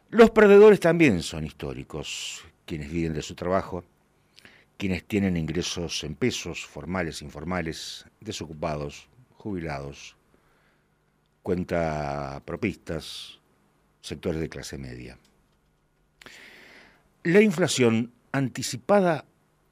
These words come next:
hasta con orgullo, parece que con orgullo, va a licuar todos los ingresos en pesos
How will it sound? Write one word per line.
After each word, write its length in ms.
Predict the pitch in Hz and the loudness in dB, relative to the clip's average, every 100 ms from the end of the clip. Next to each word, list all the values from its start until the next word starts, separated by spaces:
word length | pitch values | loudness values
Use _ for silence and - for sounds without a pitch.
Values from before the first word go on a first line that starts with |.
| _ | _
hasta 220 | - - - | -10 -8 -6
con 180 | 95 | -4
orgullo, 480 | 78 104 185 104 85 | -4 0 2 2 0
parece 540 | - 80 104 170 - 87 | -2 -2 -2 -2 -4 -12
que 80 | - | -14
con 180 | 73 | -12
orgullo, 480 | 76 120 95 69 92 - _ _ _ - _ _ - - 117 | -10 -6 -6 -6 -10 -12 _ _ _ -20 _ _ -20 -10 2
va 120 | 165 | 6
a 60 | 147 | 6
licuar 400 | 113 90 113 110 | 4 2 4 4
todos 240 | - 110 | 4 4
los 180 | 101 85 | 4 0
ingresos 580 | 85 76 90 85 98 - | -6 -4 -4 -4 -8 -6
en 120 | 107 | -6
pesos 720 | 92 95 - 98 92 - - | -4 -6 -4 -8 -8 -12 -14